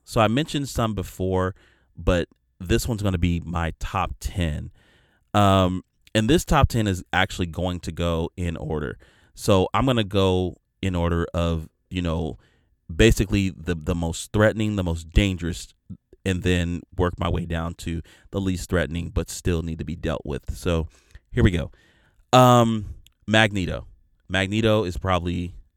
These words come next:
their biggest threat. Um, he's another Omega level mutant. Um, and he, you know, he's, he's been on their side. He's definitely been against them. But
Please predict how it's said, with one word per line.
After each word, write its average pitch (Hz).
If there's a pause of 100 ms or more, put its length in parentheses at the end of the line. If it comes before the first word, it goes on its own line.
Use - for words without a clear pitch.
(140)
their 87 (800)
biggest 110 (560)
threat. 104 (540)
Um, 90
he's 95
another 98 (180)
Omega 85
level 82
mutant. 85 (520)
Um, 87 (380)
and 101
he, 113
you 101
know, 95
he's, 110 (500)
he's 117
been 123
on 139
their 123
side. 104
He's 95 (560)
definitely 113
been 101
against 92
them. 95 (580)
But 95